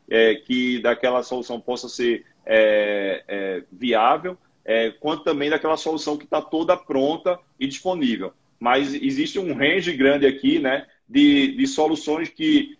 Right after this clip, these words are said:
é, são combinações de, de tecnologias que podem ser colocadas em um novo contexto e, e se transformar em uma nova solução. Tem soluções que tão, tem tecnologias que estão em fase de protótipo, de M V P,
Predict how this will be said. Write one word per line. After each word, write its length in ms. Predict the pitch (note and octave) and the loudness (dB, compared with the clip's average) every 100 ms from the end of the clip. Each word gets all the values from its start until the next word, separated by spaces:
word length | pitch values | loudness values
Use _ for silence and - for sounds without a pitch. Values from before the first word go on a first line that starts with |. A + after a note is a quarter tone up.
| - | -2
é, 140 | A#2+ | 0
são 220 | - D#3 D#3 | 2 -2 0
combinações 840 | D#3+ D#3 E3 D#3 D3 E3+ F#3 D#3 | -2 -2 -2 -2 -2 -2 -2 0
de, 280 | D#3 D#3+ D3 | 2 4 4
de 120 | C#3+ | 2
tecnologias 840 | D3 C#3+ D3 C#3 B2 B2+ E3 E3 - | 2 0 2 2 2 -2 -4 -4 -6
que 280 | D#3+ D#3 - _ - | -6 -8 -8 _ 4
podem 360 | D3 D#3 D#3 | 4 4 -2
ser 340 | C3+ - D3+ D3+ | -6 -4 -4 -2
colocadas 680 | D3 C#3+ C#3+ C#3 C#3+ D3 | -2 -2 0 -2 -2 -4
em 80 | C#3 | -6
um 40 | C#3+ | -4
novo 220 | C#3+ C3+ | -4 -4
contexto 720 | C#3+ C3+ C3 C#3 D3 C#3+ C#3+ | -8 -4 0 0 -2 -2 0
e, 260 | C#3+ B2+ | -2 -2
e 40 | C3+ | -4
se 140 | C3+ | -4
transformar 520 | C#3+ C#3 C#3 C3 C3 C3+ | -8 -4 -2 0 -2 -2
em 40 | |
uma 140 | C3+ | -2
nova 220 | C3+ C#3 C#3 | -2 -2 -2
solução. 640 | C#3 C#3 - C3 A#2 - _ _ - | -4 -6 -6 -4 -4 -6 _ _ -2
Tem 140 | C3+ | 0
soluções 460 | C3+ D3+ D3 D3+ D3+ | 2 2 2 -2 -4
que 100 | D3+ | -6
tão, 420 | D3+ D3+ D3+ - | -2 -2 -2 -2
tem 200 | - C#3 | 0 2
tecnologias 560 | C#3 C#3+ D3 C#3 C#3 D3 | 2 0 0 2 2 2
que 120 | D3+ | 2
estão 260 | D3 D3+ D3+ | 2 2 -2
em 60 | |
fase 340 | D3 C#3 C#3 D3 | 0 0 2 0
de 140 | C#3+ | 0
protótipo, 600 | C#3 C#3 C3+ D3 D3 D3 | 2 0 4 4 4 0
de 100 | B2 | -4
M 140 | C#3 C#3 | -4 -2
V 140 | C#3 | -2
P, 340 | C3+ C#3 D3 | 2 2 2